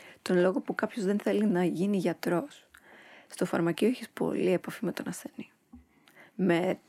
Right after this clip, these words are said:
και με την ασθένειά του, και με τη λύπη του, και με ό,τι αυτά συνεπάγεται. Πρέπει, λοιπόν,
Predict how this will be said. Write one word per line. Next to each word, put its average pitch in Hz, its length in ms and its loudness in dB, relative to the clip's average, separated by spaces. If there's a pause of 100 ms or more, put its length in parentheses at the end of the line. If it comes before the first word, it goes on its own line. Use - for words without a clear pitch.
(340)
και 208 120 0
με 226 100 4
την 185 160 2
ασθένειά 175 640 -2
του, 202 160 -4 (120)
και - 120 -2
με 196 120 2
τη 185 140 0
λύπη 170 280 0
του, 196 80 0
και 185 120 0
με 185 160 2
ό,τι 185 300 2
αυτά 180 260 0
συνεπάγεται. 170 600 -2 (280)
Πρέπει, 220 260 2
λοιπόν, 196 480 2